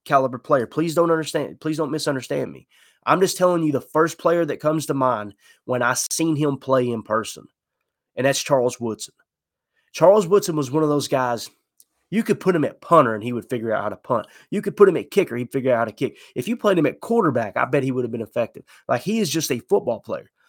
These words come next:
No matter what situation you put him in, he wants the ball in his hands. He's gonna be aggressive. He's not gonna play scared. He's gonna play with swag. He's gonna play within the scheme, but also, uh, you know, flirt with that line of, "Okay, I'm willing to do a little bit too much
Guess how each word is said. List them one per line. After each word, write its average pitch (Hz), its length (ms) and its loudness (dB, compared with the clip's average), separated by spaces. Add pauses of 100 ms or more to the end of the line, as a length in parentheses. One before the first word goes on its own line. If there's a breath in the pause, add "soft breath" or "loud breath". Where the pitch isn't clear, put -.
(140)
No 139 80 -2
matter 165 180 2
what 139 280 4
situation 165 560 -2
you 139 60 -4
put 185 180 0
him 147 100 0
in, 127 140 -2 (240 soft breath)
he 127 100 -6
wants 156 300 2
the 151 60 -2
ball 151 220 4
in 147 60 2
his 139 140 -4
hands. 123 260 -2
He's 107 140 -12
gonna 160 180 2
be 165 160 0
aggressive. 127 460 -2
He's 104 120 -10
not 139 200 2
gonna 147 120 -2
play 147 240 -2
scared. 127 520 -6 (240 loud breath)
He's 110 100 -6
gonna 135 140 2
play 147 240 0
with 160 100 0
swag. 135 640 0 (240 loud breath)
He's 127 140 -4
gonna 127 240 0 (280)
play 170 200 4
within 165 280 0
the 139 80 0
scheme, 160 540 0
but 127 140 4
also, 143 460 2 (280 soft breath)
uh, - 220 -4
you 135 80 -4
know, 120 80 0
flirt 151 340 0
with 135 140 -6
that 139 200 0
line 131 280 2
of, 120 120 -4
"Okay, 131 220 -2
I'm 131 140 0
willing 139 220 0
to 131 40 -2
do 131 220 0
a - 20 0
little 151 260 0
bit 151 240 0
too 165 200 2
much 120 440 -2